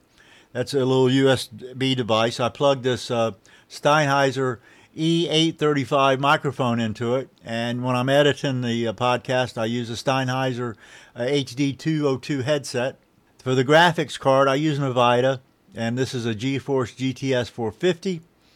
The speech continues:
And for the webcam, I use the Logitech Pro nine thousand. And what I do is I pretty much, uh, before I buy anything, and most of the stuff I buy is used on eBay,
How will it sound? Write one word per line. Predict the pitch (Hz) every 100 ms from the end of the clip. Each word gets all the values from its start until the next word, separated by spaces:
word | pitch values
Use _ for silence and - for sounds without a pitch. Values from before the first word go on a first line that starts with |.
| _ -
And | 123 127 123
for | 123
the | 123
webcam, | 131 156 135 - 165 180 151 - _ _ _ _
I | -
use | 131 139 127
the |
Logitech | 123 135 143 135 - 139 -
Pro | - 143 139
nine | 135 131 131
thousand. | 135 131 123 87 78 - _ _ _ _ _ _ _ _
And | 131 120 120
what | 131 135
I | 127
do | 123 165 180
is | 135 120
I | 123 131
pretty | 110 151 143
much, | 123 123 - 123
uh, | 110 101 - - - _ -
before | 123 120 139 170 170
I | 156
buy | 143 143 139
anything, | 139 135 127
and |
most | 156 165
of | 147
the |
stuff | - 139 127
I | 127
buy | 117 123 123
is | 113 107
used | 131 135 117
on | 117
eBay, | 120 135 117 107 101